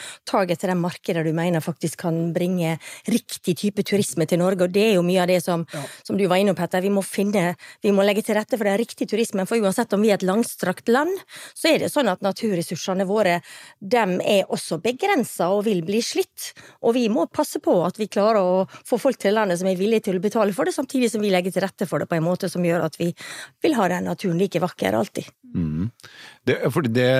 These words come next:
Speaker 3: mm, eh, Lofoten begynner jo allerede å bli sprengt. Det er, det er ikke så mange flere mennesker som kan reise til Glo-, til Lofoten uten at det, sånn, det skader naturen som allerede ligger der.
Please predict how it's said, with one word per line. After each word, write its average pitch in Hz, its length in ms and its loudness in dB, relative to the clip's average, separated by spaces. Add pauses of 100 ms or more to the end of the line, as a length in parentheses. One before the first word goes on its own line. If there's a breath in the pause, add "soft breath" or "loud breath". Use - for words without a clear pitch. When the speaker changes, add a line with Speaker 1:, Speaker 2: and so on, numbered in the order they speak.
(100)
Speaker 3:
mm, 117 440 0
eh, 117 360 2
Lofoten 104 560 2
begynner 90 240 2
jo 90 80 2
allerede 92 320 2
å 80 80 -4
bli 80 140 -2
sprengt. - 720 -6
Det 92 80 0
er, 85 240 0
det 90 120 -2
er - 120 -6
ikke - 160 -2
så - 280 -4
mange 80 280 -2
flere 73 240 -2
mennesker 76 360 -2
som 76 200 -4
kan 82 160 0
reise 76 280 -2
til 80 120 -2
Glo-, 80 320 0
til 85 160 0
Lofoten 85 360 -2
uten 90 160 0
at 76 120 -2
det, 90 100 2 (320)
sånn, 78 260 -4 (200)
det 95 80 0
skader 78 600 -2
naturen 78 800 -2
som 82 220 -2
allerede 80 320 -2
ligger 76 240 -6
der. 135 220 -2